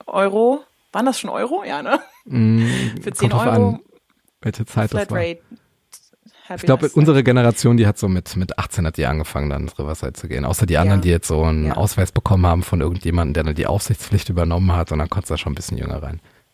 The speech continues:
Speaker 1: Ich war auch schon mit sechzehn drin, glaub ich, aber man musste um zwölf wieder raus.
Speaker 2: Ja.
Speaker 1: Aber man konnte sich auch ein, <laughs> was ausdrucken, mit, mit, wo die Eltern unterschreiben durften.
Speaker 2: Mhm. Und danach schön noch in, äh, Treff. Hatte ich auch ein schönes Ereignis, da war Tag der Euro-Einführung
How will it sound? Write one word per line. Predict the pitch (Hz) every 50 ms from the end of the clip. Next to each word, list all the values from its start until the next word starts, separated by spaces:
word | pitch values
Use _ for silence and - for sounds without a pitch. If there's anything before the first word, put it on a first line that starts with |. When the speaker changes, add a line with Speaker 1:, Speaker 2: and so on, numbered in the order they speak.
| _ _ _ _ _ _ _ _
Speaker 1:
Ich | - - -
war | - 269 311
auch | -
schon | - 277 262
mit | 240 220 202
sechzehn | 214 214 208 - - 170 165
drin, | - - 151 156
glaub | 160 156 147 147 147
ich, | 160 -
aber | 175 185 175
man | 180 175 175
musste | 196 240 - - 233
um | 208
zwölf | 190 - - 185 180 185 -
wieder | - 180 175 160
raus. | 160 156 147 143 147 - - - - _ _ _ _ _ _ _ -
Speaker 2:
Ja. | 107 190
Speaker 1:
Aber | 196 196
man | 196 190 185
konnte | - 220 247 254 262
sich | 226 226 -
auch | -
ein, | - 202 202 202 196 - -
<laughs> | - - - - -
was | 190 180 -
ausdrucken, | - - 196 190 - - 170 160 160 - 165
mit, | 160 160 160 - - - - _
mit, | 175 160 170 _ -
wo | 180 180
die | 170 -
Eltern | - 165 170 190 170
unterschreiben | 170 165 165 - - - 170 160 160
durften. | 147 151 151 151 - - 87 82 78
Speaker 2:
Mhm. | 90 98 98 - 247 - _ _ _
Und | - 98 -
danach | 92 92 98 101 107 107 - - -
schön | - - - 123 117
noch | 117 113 110 -
in, | - 110 98 95 92 90
äh, | 80 62 85 85 85
Treff. | - - - 131 151 - - - - _ _ - - - - - - _ -
Hatte | 110 - 113
ich |
auch | - 120
ein | 131
schönes | 123 - 139 127 123 123 -
Ereignis, | 117 - 95 120 - - 117 110 -
da | 113 107
war | 104 104
Tag | - - 127 -
der | - 113 110
Euro-Einführung | 113 123 123 117 123 110 117 117 110 - - 131 123 120 123 120 123 123 123